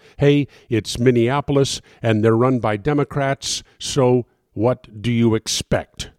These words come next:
Now, here are some gun statistics might interest you. Newly released F B I figures show that last month, August, the most gun-related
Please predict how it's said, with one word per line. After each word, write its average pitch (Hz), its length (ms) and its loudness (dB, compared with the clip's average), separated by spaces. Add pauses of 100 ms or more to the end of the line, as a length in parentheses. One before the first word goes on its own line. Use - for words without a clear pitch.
(240)
Now, 131 360 0
here 208 420 -2
are 156 260 -2
some 120 300 -4
gun 127 320 0
statistics - 840 -6
might 107 300 -6
interest 190 560 -4
you. 139 320 2 (680)
Newly 226 380 4
released 233 680 -4
F 127 280 -4
B 139 160 -2
I 139 160 -2
figures 113 440 -6
show 123 300 0
that 110 240 -4
last 139 560 -6
month, - 460 -4 (580)
August, 123 640 -2 (160)
the 120 180 0
most 135 840 0
gun-related 156 1120 -2